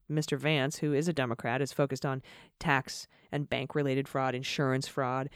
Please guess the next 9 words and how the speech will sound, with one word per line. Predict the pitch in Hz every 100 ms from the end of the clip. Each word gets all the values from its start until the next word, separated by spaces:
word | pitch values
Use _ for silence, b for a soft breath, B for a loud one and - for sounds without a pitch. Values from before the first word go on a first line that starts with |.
| B
including | B 170 190 185
whether | 180 160
the | 156
Trump | - 151 160
Organization | 151 147 143 151
has | 151 147
misled | 160 175 - 175 165
its | 143 175
lenders | 165 170 147 147